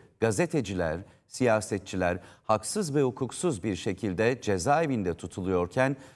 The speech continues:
Hrant Dink'in katili o gün Samast tahliye edildi. Biliyorduk, dile getiriyorduk ama bu son gelişmeyle tescillendi. Adalet yok, vicdan yok, hakkaniyet yok.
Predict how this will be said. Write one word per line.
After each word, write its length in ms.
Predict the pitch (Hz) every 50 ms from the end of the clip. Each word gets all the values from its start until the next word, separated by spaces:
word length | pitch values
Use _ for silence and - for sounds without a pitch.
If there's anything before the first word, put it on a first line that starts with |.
| _ _ _ _
Hrant 340 | - 123 135 135 135 127 -
Dink'in 420 | 135 131 123 - - 156 139 120
katili 720 | - - 117 107 92 92 - - 101 92 120 143 139 - -
o 120 | 113 110 87
gün 120 | 107 104
Samast 540 | 95 - - 110 101 107 123 135 - - - - _ _ _ _
tahliye 380 | _ 131 113 98 90 104 101 90
edildi. 380 | 85 76 80 80 67 - 78 73 - - _ -
Biliyorduk, 580 | 123 143 196 220 202 156 113 - - 87 - - - _ _ _ _ _ _ -
dile 180 | 123 120 131 127
getiriyorduk 720 | 95 123 123 - - 160 165 175 147 107 90 - - -
ama 300 | 147 143 117 117 127 135 - - - _ _ _ _ _ _ _
bu 60 | 120
son 320 | 110 - - 160 151 135 107
gelişmeyle 640 | 98 92 87 90 - - 95 92 87 85 95 123
tescillendi. 800 | 120 - 104 92 - - 98 87 82 85 82 80 73 76 76 71 - - _
Adalet 560 | - 113 107 123 123 123 131 147 143 143 -
yok, 440 | 98 98 113 104 92 - - - - _ _ _ _ _ _ - 92
vicdan 540 | 113 127 107 87 90 85 113 101 90 85 82
yok, 440 | 85 104 123 135 131 - - - - _ _ _ _ _
hakkaniyet 720 | - 139 - - - 123 120 113 110 110 104 104 - -
yok. 300 | 95 85 76 69 - -